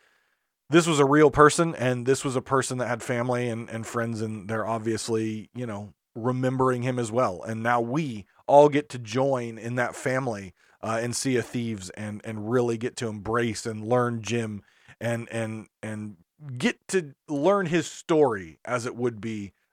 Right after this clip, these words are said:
um, for a pirate, this artist, this guitarist, this painter, uh, turned pirate. So, um, go check it out. Definitely check it out. Get your, get your sales. Um, and,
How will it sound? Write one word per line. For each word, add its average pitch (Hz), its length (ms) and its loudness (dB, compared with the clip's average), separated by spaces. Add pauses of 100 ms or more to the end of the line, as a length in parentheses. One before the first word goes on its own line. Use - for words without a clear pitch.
um, 107 300 -8
for 117 200 -6
a 104 60 -4
pirate, 107 460 -6
this - 260 -10
artist, 139 480 4 (240)
this 117 140 -4
guitarist, 123 680 4
this 110 160 -10
painter, 117 540 -8 (380)
uh, 104 240 -4
turned 117 320 -4
pirate. 101 500 -6
So, 92 340 -10 (400)
um, 98 260 -6
go 196 160 6
check 226 260 8
it 110 80 6
out. - 220 -6
Definitely 98 320 -12
check - 240 -14
it 73 80 -16
out. 85 240 -16
Get 143 240 0
your, 127 220 0
get 127 240 -8
your 127 100 -6
sales. 113 560 -4 (360)
Um, 98 460 -8
and, 98 480 -12